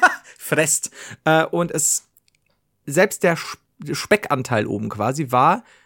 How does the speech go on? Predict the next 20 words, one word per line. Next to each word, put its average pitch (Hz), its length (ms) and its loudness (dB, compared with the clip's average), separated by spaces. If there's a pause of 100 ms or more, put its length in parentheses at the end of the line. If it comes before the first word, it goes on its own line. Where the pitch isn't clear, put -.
(340)
bräunlich 185 460 2
dunkel. 165 380 0 (880)
Und 175 280 0 (1000)
wir 151 100 0
machen 226 160 2
das 214 220 -4
auf. 131 360 0 (1040)
Und 151 140 0
ich 175 60 2
hatte 196 180 2
Hunger 233 380 2
und 165 100 -8
hab 175 160 -6
so, 175 160 -2
so 156 100 -6
die, 151 200 -4
so 147 120 -6
ein 147 80 -6
halbes 180 280 0
probiert. 175 520 -2